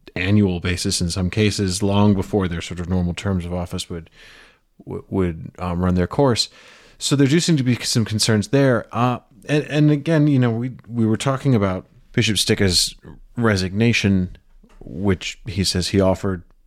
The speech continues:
because of health reasons, we've reported was requested by the Holy Father as the outcome of, you know, two separate visitations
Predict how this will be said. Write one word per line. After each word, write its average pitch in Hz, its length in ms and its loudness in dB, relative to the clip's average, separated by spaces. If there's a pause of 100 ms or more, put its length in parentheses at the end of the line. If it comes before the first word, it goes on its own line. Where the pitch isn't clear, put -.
(120)
because 87 280 -4
of 87 80 -6
health 92 240 0
reasons, 92 560 0
we've 80 280 -10
reported 90 400 -4
was 85 200 -10
requested 95 480 -2
by 87 100 -2
the 76 80 -6
Holy 87 200 -4
Father 92 400 0
as 78 240 -10 (240)
the 80 220 -10 (100)
outcome 82 340 -6
of, 73 140 -10 (220)
you 87 160 -10
know, 80 140 -12 (140)
two - 160 -6
separate 85 400 -8 (280)
visitations 87 760 -10